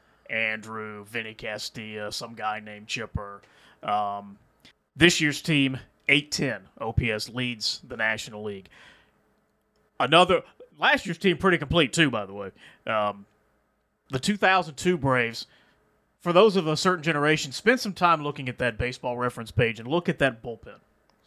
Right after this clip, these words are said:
that the Braves had in two thousand two. They had three guys with an E R A below two.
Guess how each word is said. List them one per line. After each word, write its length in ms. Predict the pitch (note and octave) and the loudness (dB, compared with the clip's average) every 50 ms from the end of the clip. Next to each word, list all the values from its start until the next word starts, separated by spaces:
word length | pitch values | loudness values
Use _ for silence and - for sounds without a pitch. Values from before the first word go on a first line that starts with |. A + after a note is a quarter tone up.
| _ _ _ | _ _ _
that 100 | - - | -10 -8
the 80 | - - | -6 -4
Braves 280 | - B2+ B2+ A#2 A2 - | 0 0 0 0 -2 -4
had 160 | B2 A#2 A2 | -6 -6 -6
in 60 | G#2+ | -8
two 100 | - A#2+ | -12 -12
thousand 340 | - B2 A2 G#2+ G2+ G2+ G2+ | -10 -8 -8 -8 -10 -14 -18
two. 160 | - - G#2+ - _ _ _ _ _ _ _ _ | -20 -20 -20 -20 _ _ _ _ _ _ _ _
They 80 | - D3+ | 2 2
had 80 | D3 C#3+ | 2 2
three 260 | - F#3+ F#3 F#3+ F#3 | 2 0 0 2 2
guys 280 | E3 E3+ E3 D#3+ D3 | 4 4 4 4 4
with 120 | B2+ B2+ B2+ | 2 -2 -4
an 80 | C3 | -2
E 40 | C3 | 0
R 140 | B2+ B2+ B2+ | 2 2 0
A 80 | B2 A#2+ | 0 -2
below 200 | A#2+ A#2 A2 G#2 | -4 -8 -10 -12
two. 240 | - - A2 G2+ | -14 -18 -20 -20